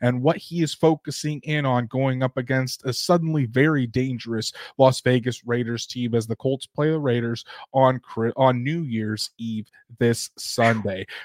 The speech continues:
Go follow Drake at D Walster Drake. You can follow me at Andrew Moore N F L, and we'll be back tomorrow night,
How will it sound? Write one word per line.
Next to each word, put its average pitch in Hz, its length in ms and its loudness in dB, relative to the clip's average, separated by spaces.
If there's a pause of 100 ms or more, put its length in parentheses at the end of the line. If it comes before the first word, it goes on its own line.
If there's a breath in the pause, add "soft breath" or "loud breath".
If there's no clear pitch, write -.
Go 165 160 8
follow 170 380 8
Drake 160 420 2
at 160 240 4
D 170 160 -6
Walster 165 520 -2
Drake. 151 440 0 (160 loud breath)
You 143 140 0
can 143 120 0
follow 151 320 4
me 156 200 -4
at 147 260 2
Andrew 143 380 -4
Moore 147 340 -4
N 147 160 2
F 147 180 0
L, 165 340 4
and 123 120 -4
we'll 151 140 0
be 180 100 -2
back 185 420 0 (120)
tomorrow 254 500 -2
night, 254 340 -4